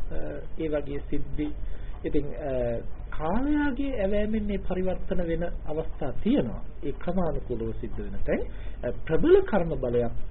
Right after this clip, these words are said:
හේතුණුත් එහෙම ශනිකව වුණත් වෙන්නට පුළුවන්. මොකද ස්ත්‍රී පුරුෂ භාවය කියන එක කර්ම ශක්තියත් එක්කලා ගොඩ නැගෙන්නට පුළුවන්. හැම විටම කර්ම ශක්තියත් එක්කලා නෙමෙයි.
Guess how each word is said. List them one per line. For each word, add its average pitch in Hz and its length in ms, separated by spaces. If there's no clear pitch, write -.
හේතුණුත් 151 640
එහෙම 190 260
ශනිකව 214 480
වුණත් 113 460
වෙන්නට 131 440
පුළුවන්. - 360
මොකද 117 280
ස්ත්‍රී 131 320
පුරුෂ 139 260
භාවය 127 360
කියන - 220
එක 151 120
කර්ම 175 320
ශක්තියත් 147 580
එක්කලා - 360
ගොඩ 135 220
නැගෙන්නට 139 580
පුළුවන්. 165 340
හැම 131 260
විටම 220 320
කර්ම 208 260
ශක්තියත් 202 520
එක්කලා 190 300
නෙමෙයි. 240 320